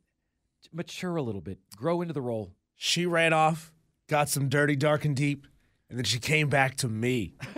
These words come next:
Speaker 2: <laughs> Shows how good I am.
Speaker 1: Yeah, yeah, that's what she said. Number three, um, identity. What is the identity?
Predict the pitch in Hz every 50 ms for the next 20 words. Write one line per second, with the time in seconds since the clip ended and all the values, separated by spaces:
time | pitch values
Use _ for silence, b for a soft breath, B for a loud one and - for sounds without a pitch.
0 | 277 - - 339 - _ _ _ _ - - - 190 185 196 202 180 - 180 175
1 | 175 175 151 143 175 170 156 143 139 156 180 180 143 127 156 175 185 190 180 151
2 | - - - _ - 131 151 170 165 135 107 - _ _ _ - 135 135 - 170
3 | - - 147 - - 175 170 165 139 107 b b b b b b 190 233 233 233
4 | 220 220 240 269 277 277 262 220 143 98 - _ _ _ _ b b b b b
5 | b b b _ - 165 180 185 190 190 190 190 190 190 180 180 - _ _ 170
6 | 190 196 147 190 226 247 269 190 123 - - _ _ _ _ _ _ _ _ _
7 | _ _ _ _ _ _ _ - - 208 240 277 311 339 320 - - 285 247 240
8 | - 147 165 139 117 - - - _